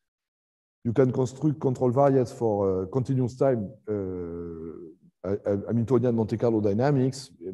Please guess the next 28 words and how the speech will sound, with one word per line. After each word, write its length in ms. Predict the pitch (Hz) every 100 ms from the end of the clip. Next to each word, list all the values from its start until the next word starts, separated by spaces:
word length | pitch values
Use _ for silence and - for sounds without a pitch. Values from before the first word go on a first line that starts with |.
| 95
basically 380 | 120 113 113
in 40 | 113
the 60 |
same 240 | 107 113 113
way 120 | 113
because 300 | 95 101 95
you 60 | 104
have 80 |
a 40 | 98
kind 220 | 104 104
of 80 | 98 -
reversibility, 640 | 98 107 117 104 95 95
but 180 | 87 80
it's 200 | 101 -
not 180 | 110 98
a 100 | 95
diffusion 640 | 104 110 143 147 113 95
in 140 | 92
that 200 | 98 95
case. 200 | 87 78
So 60 | 85
it's 140 | 87 101
more, 180 | 87
it's 180 | 87 85
a 60 | 98
bit 160 | 104
more 140 | 101 95
complicated. 580 | 90 87 - 143 107